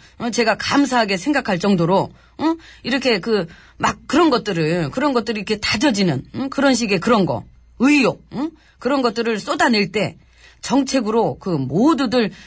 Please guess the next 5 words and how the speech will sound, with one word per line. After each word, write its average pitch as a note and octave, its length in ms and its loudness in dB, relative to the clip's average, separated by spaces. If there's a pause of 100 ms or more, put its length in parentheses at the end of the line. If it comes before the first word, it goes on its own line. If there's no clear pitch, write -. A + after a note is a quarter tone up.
(200)
어, E3 160 -2
그래서 G#3+ 340 0
열심히 A#3 580 2 (120)
임해주시기 E3+ 560 0
바랍니다. C3+ 580 -4